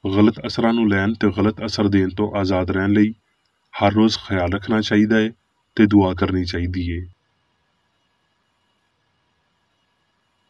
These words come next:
ਫਰਜ਼ ਲਈ ਚੁਸਤੀ। ਇਸ ਚਰਚ ਦੇ ਹਰ ਰੁਕਨ ਦਾ ਇਹ ਫਰਜ਼ ਏ ਭਈ ਉਹ ਹਰ ਰੋਜ਼ ਜਾਰਹਾਨਾ ਜ਼ਿਹਨੀ ਸਲਾਵਾਂ ਦੇ ਖਿਲਾਫ ਆਪਣੇ ਆਪ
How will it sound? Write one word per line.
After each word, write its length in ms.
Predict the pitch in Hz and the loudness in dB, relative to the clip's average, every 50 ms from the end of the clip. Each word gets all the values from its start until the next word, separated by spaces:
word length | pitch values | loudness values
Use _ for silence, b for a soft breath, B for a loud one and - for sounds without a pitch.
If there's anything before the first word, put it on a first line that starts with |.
| _ _ _ _ | _ _ _ _
ਫਰਜ਼ 320 | _ - 110 107 107 107 113 | _ 0 0 2 4 6 6
ਲਈ 200 | 113 113 113 123 | 6 6 4 2
ਚੁਸਤੀ। 540 | 120 - - 104 - - - 95 92 90 90 _ _ _ _ _ _ _ _ _ _ _ _ _ _ _ _ _ _ _ _ _ _ _ _ _ _ _ _ _ _ _ _ _ _ _ _ - 120 113 120 | 0 -4 -6 -6 -6 -6 -6 -6 -6 -6 -10 _ _ _ _ _ _ _ _ _ _ _ _ _ _ _ _ _ _ _ _ _ _ _ _ _ _ _ _ _ _ _ _ _ _ _ _ 0 2 2 2
ਇਸ 180 | 113 - - | 2 0 0
ਚਰਚ 260 | - 123 120 - - | 0 0 0 -2 -2
ਦੇ 140 | 131 131 123 | 0 0 0
ਹਰ 120 | 117 113 110 | 2 2 2
ਰੁਕਨ 300 | 107 101 - 120 120 120 | 2 2 2 0 2 2
ਦਾ 100 | 120 120 | 4 2
ਇਹ 80 | 123 | 2
ਫਰਜ਼ 340 | 123 - 110 104 104 98 107 | 2 0 -2 -2 0 2 2
ਏ 80 | 110 113 | 2 2
ਭਈ 220 | - - 110 101 | 0 0 0 0
ਉਹ 260 | 101 98 95 101 101 | 0 0 0 0 0
ਹਰ 60 | 101 | 0
ਰੋਜ਼ 340 | 104 107 107 110 101 101 - | 2 2 2 2 0 -2 -2
ਜਾਰਹਾਨਾ 540 | 107 98 98 101 98 98 101 101 107 110 107 | -2 -2 -2 -2 -2 -2 -2 -2 -2 -2 -4
ਜ਼ਿਹਨੀ 360 | 98 98 104 98 101 107 110 | -4 -2 -2 -2 0 -2 -2
ਸਲਾਵਾਂ 400 | 110 - - 98 92 95 101 101 | -4 -4 -6 -6 -6 -4 -4 -2
ਦੇ 100 | 98 101 | -2 -4
ਖਿਲਾਫ 360 | 98 - - 98 90 92 95 - - _ _ _ _ _ _ _ _ _ _ _ - | -4 -6 -6 -4 -4 -4 -6 -10 -16 _ _ _ _ _ _ _ _ _ _ _ -2
ਆਪਣੇ 260 | 104 104 95 110 107 | -2 -2 2 2 2
ਆਪ 100 | 104 104 | 2 2